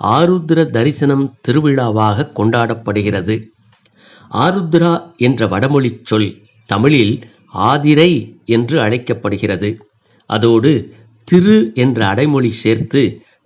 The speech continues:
திரு ஆதிரை என்று சிறப்பாக கொண்டாடப்படுகிறது. திருவாதிரை திருநாள் அன்று நடராஜ பெருமானுக்கு சிறப்பு அபிஷேகம்,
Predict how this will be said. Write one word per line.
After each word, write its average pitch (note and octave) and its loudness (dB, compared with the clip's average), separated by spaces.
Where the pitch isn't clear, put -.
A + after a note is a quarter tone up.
திரு F3+ 2
ஆதிரை B2+ 0
என்று B2+ 0
சிறப்பாக C#3 -2
கொண்டாடப்படுகிறது. G#2+ -2
திருவாதிரை F3 0
திருநாள் C3+ 0
அன்று A2+ 0
நடராஜ E3 -2
பெருமானுக்கு B2 -2
சிறப்பு F3 -2
அபிஷேகம், A2+ -2